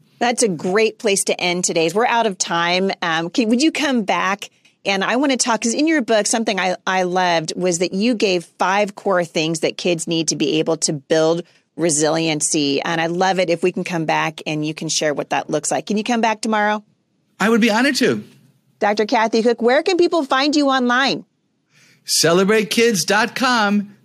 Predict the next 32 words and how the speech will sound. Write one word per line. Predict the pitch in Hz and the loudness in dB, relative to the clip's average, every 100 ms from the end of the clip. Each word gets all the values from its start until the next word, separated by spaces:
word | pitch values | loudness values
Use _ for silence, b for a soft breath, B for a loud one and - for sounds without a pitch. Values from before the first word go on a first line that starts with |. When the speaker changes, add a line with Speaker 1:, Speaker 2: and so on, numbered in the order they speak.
| - | -2
Speaker 2:
That's | 139 139 | 0 0
the | - 208 | -2 0
place. | 233 220 190 | 2 2 2
And | 170 | 0
of | 156 | 0
course, | 165 160 | 0 2
we're | 160 | 2
all | 165 | 4
over | 156 | 2
social | 151 143 147 | 2 0 0
media | 143 151 | 2 2
as | 139 | 2
well. | 135 117 123 - _ _ _ | 2 0 -2 -8 _ _ _
Speaker 1:
And | 202 | 0
they | 214 | 0
can | 220 214 | 0 0
buy | 190 | 0
the | 165 | 0
book | 196 208 | -2 -2
there? | 233 240 254 | -2 0 -2
Do | 180 | -2
they | 190 | -2
have | 190 | 0
to | |
go | 202 196 | -2 -2
someplace | 208 196 202 196 | -2 -2 -2 0
else? | 196 247 - _ _ _ - | 0 -2 -6 _ _ _ -2
What | 214 | 0
do | |
you | 214 | 4
Speaker 2:
I | |
would | 160 | 4